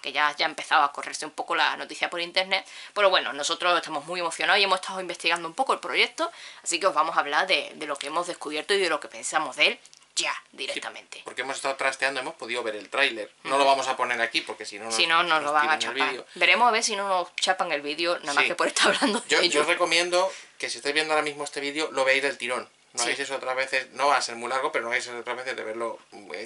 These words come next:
Speaker 2: trozos, porque lo mismo os quedáis sin ver medio vídeo. No vaya a ser
Speaker 1: Sí.
Speaker 2: que lo tengamos que echar abajo porque nos diga algo Sega, que no sería la primera vez. Pero, mm, pues hemos visto el tráiler,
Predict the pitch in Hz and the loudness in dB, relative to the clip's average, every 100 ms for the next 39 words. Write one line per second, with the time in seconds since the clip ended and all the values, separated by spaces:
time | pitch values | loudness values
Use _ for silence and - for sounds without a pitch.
0 | 117 131 131 127 131 127 117 110 101 117 | -8 -6 -4 -6 -8 -8 -6 -8 -6 -10
1 | 117 120 - 107 110 117 104 101 104 107 | -6 -8 -6 -6 -6 -8 -12 -12 -8 -4
2 | 165 147 - 104 110 113 131 117 110 110 | -4 -4 -8 -8 -4 -4 -4 -6 -6 -6
3 | 110 110 107 - 107 107 113 117 - - | -8 -10 -12 -10 -8 -8 -10 -12 -14 -14
4 | 104 101 104 101 82 - 147 151 - - | -14 -14 -12 -12 -12 -12 -10 -10 -12 -20
5 | - - - - 120 120 110 113 107 107 | -20 -20 -20 -8 -6 -6 -10 -12 -14 -12
6 | 120 202 - - - - - _ - 196 | -8 -8 -10 -20 -20 -20 -20 _ 4 6
7 | 220 - 147 147 147 143 139 135 - _ | 6 2 -4 -4 -2 -2 -4 -8 -14 _
8 | _ _ _ _ _ - 117 - - _ | _ _ _ _ _ -8 -6 -6 -8 _
9 | _ 139 139 127 120 127 127 190 185 240 | _ -6 -6 -6 -6 -4 2 2 0 -6